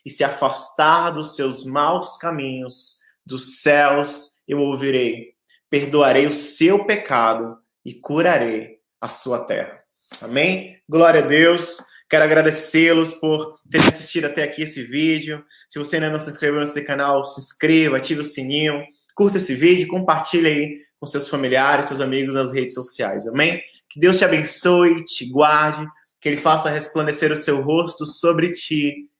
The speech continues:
e te dê a paz. Muito bom estar com vocês, meus irmãos e irmãs. Se Deus quiser, até breve, até o nosso próximo vídeo. Amém? Deus abençoe, fique na paz.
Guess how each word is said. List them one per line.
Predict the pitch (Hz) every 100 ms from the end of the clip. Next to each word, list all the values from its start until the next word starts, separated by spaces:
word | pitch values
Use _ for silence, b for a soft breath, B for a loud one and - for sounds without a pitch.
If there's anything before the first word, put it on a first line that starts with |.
| _
e | 156
te | -
dê | 147
a | 135
paz. | 139 127 - - - b b _
Muito | 185 170
bom | 175
estar | 175 175 165
com |
vocês, | 165 165 - 196 196
meus | 196
irmãos | 196 190 196 196 190
e |
irmãs. | 190 190 190 196 202 - b b
Se | -
Deus | 175 190
quiser, | 185 156 156 160 156 - - - -
até | 160
breve, | 147 143 139 147 147 - _
até | -
o | 143
nosso | 139 139 -
próximo | 135 135 151 143
vídeo. | 131 117 117
Amém? | 120 165 190 - - _
Deus | 147
abençoe, | 180 190 190 - 190 185 185 185 - -
fique | -
na | 170 170
paz. | 170 156 139 113